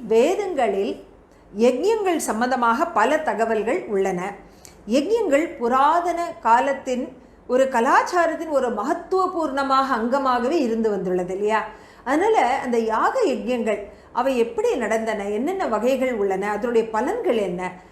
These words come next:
அது வந்து நம்ம தெரிந்து கொள்ள வேண்டியது, அ, அதுவும் ரொம்ப முக்கியமான ஒரு விஷயம். இப்போ சாஸ்திரங்கள்ல வந்து நான்கு புருஷார்த்தங்கள் நமக்கு வந்து வழங்கப்பட்டுள்ளன. தர்மம், அர்த்தம்,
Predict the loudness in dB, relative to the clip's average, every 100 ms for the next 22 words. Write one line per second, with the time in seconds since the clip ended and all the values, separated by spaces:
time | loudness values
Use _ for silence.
0 | -20 -8 -2 0 2 0 -2 -2 -2 -2
1 | -2 0 0 0 -2 -2 0 2 2 2
2 | -2 -8 -6 -2 0 0 0 0 0 0
3 | -2 -2 -4 -2 0 0 0 -2 -4 -6
4 | -8 -8 -12 -20 -20 -20 -20 -20 -20 -6
5 | -2 2 2 2 0 0 0 0 -2 0
6 | 0 0 -2 0 0 0 -4 -12 -10 -2
7 | 0 0 0 -2 -2 -2 2 2 2 -2
8 | -2 -2 -2 -2 -4 -2 -2 -2 -2 -4
9 | -4 -4 -4 -6 -12 -20 -20 -18 -2 2
10 | 4 2 0 -6 -10 -4 -4 -4 -2 -2